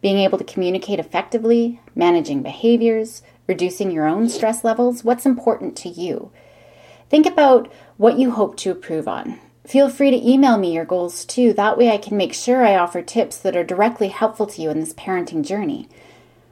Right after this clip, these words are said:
I also just want to add that the purpose of these daily tips is to help you focus on one thing you can think about and work on each day. We're all human and all make mistakes, but if you can focus on one thing each and every day,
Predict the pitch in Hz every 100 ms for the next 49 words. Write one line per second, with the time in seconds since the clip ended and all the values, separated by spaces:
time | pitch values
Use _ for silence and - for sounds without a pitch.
0 | _ _ - 269 320 392 392 - 269 233
1 | - 185 190 190 - - 269 294 277 240
2 | 208 196 180 170 170 - 151 - - 165
3 | - 196 240 262 285 190 185 - 180 175
4 | 190 226 262 240 196 185 185 175 175 160
5 | - 147 - 165 202 233 160 143 143 170
6 | 214 208 - 147 131 - - - - _
7 | _ 190 - 202 226 247 240 214 180 156
8 | 151 - 190 196 208 156 - 160 - 202
9 | 180 120 - - _ _ _ 214 220 247
10 | 269 247 285 302 254 196 190 240 294 285
11 | 226 180 - 262 285 233 196 220 247 247
12 | 226 165 131 139